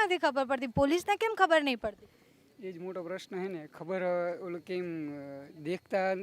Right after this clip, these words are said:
Speaker 2: અદેખું કરવું એ બહુ મોટી એમની પાસે કળા છે. એટલે આ એક કેમ કરાય, કાલ તમે ગયા તમે જોયું, પણ કોઈને અંદર જવા ન દીધા, જે આખા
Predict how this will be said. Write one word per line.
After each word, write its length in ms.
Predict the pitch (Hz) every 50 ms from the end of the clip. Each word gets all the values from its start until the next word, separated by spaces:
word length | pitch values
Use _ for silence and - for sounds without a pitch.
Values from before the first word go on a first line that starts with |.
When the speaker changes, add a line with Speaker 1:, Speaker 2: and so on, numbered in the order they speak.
| 190 -
Speaker 2:
અદેખું 500 | 208 185 185 170 185 190 - - 196 165
કરવું 440 | 180 202 202 196 175 151 139 135 - - - - _ _ _ _ _ 196
એ 40 | 160
બહુ 160 | 160 175 180
મોટી 260 | 175 180 190 180 202 190
એમની 140 | 190 185
પાસે 180 | 160 185 175 156
કળા 300 | - 165 160 165 151 139
છે. 200 | 127 135 139 139
એટલે 420 | 139 143 151 151 151 156 156 160 196 202 _ _ _ _ _ _ _ _ _ _ _ _
આ 160 | 156 160 165 170
એક 120 | 170 160 - _ _ _ - - _ -
કેમ 360 | 190 190 185 185 185 185 165
કરાય, 340 | - - 196 202 202 196 170
કાલ 200 | 196 196 196 185
તમે 340 | - 208 214 233 240 240
ગયા 160 | 214 233 233 240
તમે 260 | 233 233 220 214 185
જોયું, 500 | 170 196 226 240 233 233 226 - - -
પણ 220 | 180 170 175 170
કોઈને 240 | 156 185 190 185 185
અંદર 240 | 185 190 190 185 170
જવા 260 | 143 170 180 190 190
ન 200 | 185 185 185 170
દીધા, 460 | 165 175 160 175 175 170 170 160 160
જે 160 | 156 147 165
આખા 460 | 170 170 175 - - 180 175 175 170